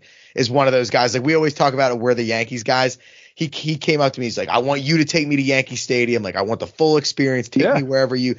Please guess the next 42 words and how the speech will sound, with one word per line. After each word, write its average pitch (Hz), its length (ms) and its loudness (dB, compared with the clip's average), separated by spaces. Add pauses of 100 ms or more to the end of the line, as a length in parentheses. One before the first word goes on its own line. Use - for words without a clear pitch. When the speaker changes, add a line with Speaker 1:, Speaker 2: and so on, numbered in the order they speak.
(160)
Speaker 1:
So, 127 580 0 (600)
like, 120 340 -2
do 147 140 -6
you 151 80 -2
think 165 200 -2
I 143 180 2
go 120 500 2 (320)
just - 260 -4 (140)
Billy's 143 340 2
the 156 80 2
whole 147 180 2
time 143 280 0
before? 175 540 0
Do 139 100 2
I 117 100 2
do 120 220 0
a, 113 80 2
the 113 160 -6
museum, 143 540 0
the 135 60 -2
Monument 110 380 -2
Park? 143 400 0
Like, 92 300 -4 (160)
if - 80 -10
somebody 226 300 2
says 180 260 0
they 165 100 0
want 151 200 -4
the 127 60 -2
full 131 280 0
experience, 113 420 -6
like, 98 80 -2
where 107 180 2
are 113 40 4
you 95 180 -2
taking 76 320 -4
them? 58 140 -8
I 76 40 -2
wanted 82 220 0
to 76 60 2
ask 60 240 0
you. - 160 -6